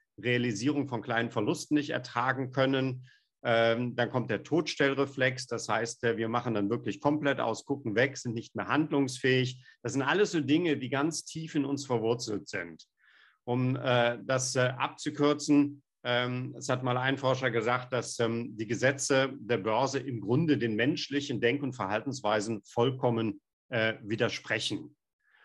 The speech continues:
Und das ist einer der Grunderkenntnisse, die wir uns eigentlich, ähm, erstmal klar machen müssen, dass wir von Natur aus für dieses Geschäft an der Börse nicht geeignet sind, weil die Mechanismen an der Börse ganz andere sind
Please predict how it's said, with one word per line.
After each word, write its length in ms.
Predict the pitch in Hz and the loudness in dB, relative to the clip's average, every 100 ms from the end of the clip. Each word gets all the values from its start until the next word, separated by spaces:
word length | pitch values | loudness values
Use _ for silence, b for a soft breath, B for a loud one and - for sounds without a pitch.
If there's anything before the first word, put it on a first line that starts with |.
| b | b
Und 100 | 117 | 0
das 140 | 131 151 | 2 2
ist 160 | 160 | 0
einer 260 | 151 156 156 | 2 4 4
der 120 | 139 | 2
Grunderkenntnisse, 1000 | 110 156 190 127 127 117 131 143 143 139 | 0 -2 -2 -6 -4 -2 2 2 2 0
die 140 | 123 127 | 0 -4
wir 80 | |
uns 140 | 127 123 | -4 -2
eigentlich, 600 | 120 131 127 127 127 127 | 0 2 0 -2 -4 -2
ähm, 360 | 117 117 117 120 | 2 2 2 -4
erstmal 260 | 123 127 120 | -6 -2 -4
klar 240 | - 117 | 0 0
machen 300 | 156 113 104 | 2 0 -2
müssen, 240 | 98 95 104 | -4 -4 -6
dass 160 | 101 | -4
wir 100 | 110 | -4
von 180 | 98 104 | -4 -2
Natur 640 | 101 101 _ - 214 226 110 | -2 -6 _ -2 2 4 4
aus 480 | 92 85 - - b b b b b b | 0 -4 -8 -14 b b b b b b
für 140 | 123 | -2
dieses 380 | 117 131 131 127 | 0 2 2 0
Geschäft 420 | 117 - 131 139 | -2 2 0 2
an 80 | 131 | 0
der 100 | 123 | 2
Börse 280 | 117 123 123 | 2 2 0
nicht 180 | 117 - | -4 -4
geeignet 480 | 104 107 143 143 139 | -2 0 2 0 0
sind, 160 | 123 | -2
weil 80 | 120 | 0
die 100 | 117 | 0
Mechanismen 720 | 117 123 113 156 202 - 123 | -2 0 2 2 2 -2 -2
an 140 | 107 | -2
der 80 | 101 | 0
Börse 520 | 101 107 120 143 143 - _ _ _ _ _ _ _ - 104 | 2 2 4 2 0 -8 _ _ _ _ _ _ _ -12 -2
ganz 360 | 135 165 185 | 0 0 -2
andere 440 | - 156 170 113 107 | -2 0 2 2 0
sind 440 | 104 123 185 - | 2 0 0 -6